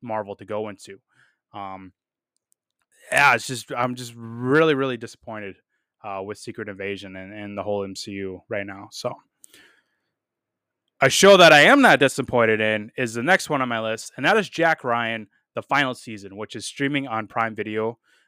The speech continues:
Uh, this is the Jack Ryan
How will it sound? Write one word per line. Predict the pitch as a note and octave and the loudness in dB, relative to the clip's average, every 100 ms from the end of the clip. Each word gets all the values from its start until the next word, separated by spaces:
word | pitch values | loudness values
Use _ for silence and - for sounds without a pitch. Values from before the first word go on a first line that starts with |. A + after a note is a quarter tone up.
| _ | _
Uh, | G2+ G2+ G#2+ | -14 -10 -8
this | A2+ - | -8 -10
is | A2+ G#2+ | -12 -12
the | A2 G#2+ G#2+ G#2 F#2+ _ _ _ _ _ _ A#2+ _ _ _ _ _ _ _ _ _ _ C3+ | -8 -8 -8 -10 -12 _ _ _ _ _ _ -20 _ _ _ _ _ _ _ _ _ _ -16
Jack | - - F3 - | 0 4 4 4
Ryan | E3 E3 E3 E3 D#3+ | 2 4 0 -4 -8